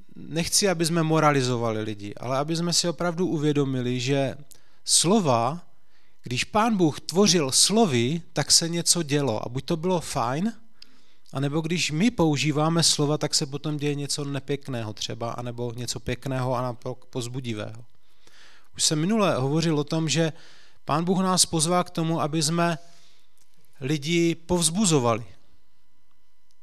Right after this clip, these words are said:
A ne našimi slovy snižovali, ponižovali, ubližovali. To, co se děje dneska. V politice dneska není problém vůbec mluvit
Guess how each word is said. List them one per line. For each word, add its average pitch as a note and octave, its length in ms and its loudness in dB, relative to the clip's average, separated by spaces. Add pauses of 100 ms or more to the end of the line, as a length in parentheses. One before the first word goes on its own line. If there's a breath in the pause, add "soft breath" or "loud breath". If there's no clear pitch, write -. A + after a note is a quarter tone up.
(540)
A C#3+ 100 -2
ne F3+ 380 2 (680)
našimi C#3 460 0
slovy C3 580 0 (800 soft breath)
snižovali, B2 760 0
ponižovali, A#2+ 800 -4
ubližovali. B2 640 -4
To, E3+ 140 -4
co - 140 4
se E3 180 4
děje D#3 160 2
dneska. C3+ 480 2
V - 60 -12
politice E3 540 2
dneska D3+ 340 2
není G#3 220 0
problém E3+ 500 -2
vůbec D#3 400 -4
mluvit D3+ 480 -6